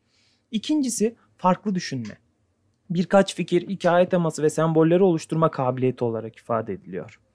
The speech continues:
Üçüncü olarak da sembolizm geliyor. Sembolizm, sıradan nesneleri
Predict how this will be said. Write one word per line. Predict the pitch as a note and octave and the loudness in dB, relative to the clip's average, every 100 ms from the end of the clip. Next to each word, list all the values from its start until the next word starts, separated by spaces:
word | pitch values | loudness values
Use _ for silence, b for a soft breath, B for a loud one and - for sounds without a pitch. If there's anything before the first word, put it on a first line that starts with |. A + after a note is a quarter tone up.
| B B B B | B B B B
Üçüncü | F#3+ - B3 C#4 | -6 0 4 4
olarak | C4 A3+ A3+ - | 4 2 0 -2
da | |
sembolizm | G#3+ A3 G3+ F#3+ D#3+ B2+ | 0 2 4 2 0 -6
geliyor. | A2+ G#2+ A2 - _ _ _ _ | -10 -14 -20 -20 _ _ _ _
Sembolizm, | - A#3+ C#4+ B3 E3+ G3+ B B | 0 2 4 2 0 -4 B B
sıradan | - G3 A3 C4 C#4 | -4 4 6 6 6
nesneleri | G#3+ - G3+ G3+ A3 - _ - F3+ B3 | 4 2 0 2 0 -2 _ -4 0 0